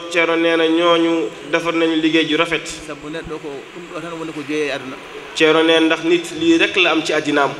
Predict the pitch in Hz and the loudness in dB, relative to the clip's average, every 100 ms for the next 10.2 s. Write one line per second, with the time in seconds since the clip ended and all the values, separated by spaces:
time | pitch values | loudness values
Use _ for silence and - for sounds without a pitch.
0 | - 143 147 - 170 143 143 135 - - | -12 -10 -10 -10 -10 -8 -10 -10 -12 -14
1 | - 135 160 165 160 202 185 165 156 143 | -12 4 6 6 6 4 6 6 6 4
2 | - 117 - - 170 170 165 165 165 165 | 0 -8 -10 -10 -8 -6 -6 -4 -6 -6
3 | 175 147 160 165 156 160 156 156 151 143 | -8 -6 -4 -4 -4 -10 -8 -6 -4 -4
4 | 147 135 151 175 160 - - 170 160 165 | -4 -4 -2 -2 -4 -12 0 4 6 6
5 | 170 170 165 175 175 170 175 170 160 - | 6 6 4 4 4 4 2 2 -2 -6
6 | - 131 147 160 156 160 185 170 165 185 | -8 -4 -2 0 2 0 2 4 4 2
7 | 165 127 160 160 165 175 196 180 185 170 | 0 -4 -10 -10 -12 -12 -12 -12 -12 -10
8 | 175 170 185 175 143 196 185 - 233 214 | -8 -8 -8 -14 -14 -12 -12 -10 -10 -6
9 | 180 160 175 147 143 143 131 120 110 143 | -6 -4 -6 -4 -6 -6 -8 -8 2 4
10 | 170 170 | 4 2